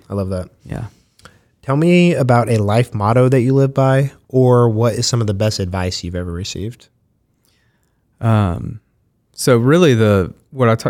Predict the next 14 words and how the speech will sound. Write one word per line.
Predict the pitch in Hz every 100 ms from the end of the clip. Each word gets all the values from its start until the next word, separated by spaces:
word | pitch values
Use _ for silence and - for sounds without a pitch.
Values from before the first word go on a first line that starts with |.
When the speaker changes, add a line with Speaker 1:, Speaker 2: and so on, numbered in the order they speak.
| -
Speaker 2:
kinda | 123 104
talked | - 110 113
about | 107 90
earlier | 101 113 107 101 -
is | - 104
not | 127 120 113
dwelling, | 113 110 110 107 98 101 _ - -
dwelling | 113 107 107
on | 104
the | 95
past | - 98 98 104 - - _ _ _ _ -
and | 110
just | 110 -
staying | - 120 117 113 107 123